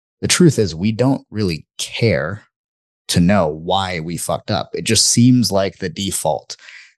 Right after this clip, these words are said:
The real question that you want to be asking is, "What can I do now to get to X outcome?" Or what can I, like,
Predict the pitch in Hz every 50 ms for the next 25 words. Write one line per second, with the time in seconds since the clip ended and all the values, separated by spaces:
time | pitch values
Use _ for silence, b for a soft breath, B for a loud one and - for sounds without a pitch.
0 | B _ - 110 123 180 269 269 151 - - - 71 - - - 87 62 73 92
1 | 85 78 78 73 76 80 85 85 - - 82 73 71 65 62 60 - - - _
2 | _ _ _ _ _ - 104 110 113 - - 104 92 82 76 71 67 69 82 78
3 | 52 50 50 - - _ _ _ _ _ _ _ - - 98 - - - - -
4 | - 69 60 - - - _ _ _ _ _ _ - 92 - - - 85 - -
5 | - - - - - - 95 95 85 87 95 92 - - 92 82 82 80 78 -
6 | 90 87 85 76 - -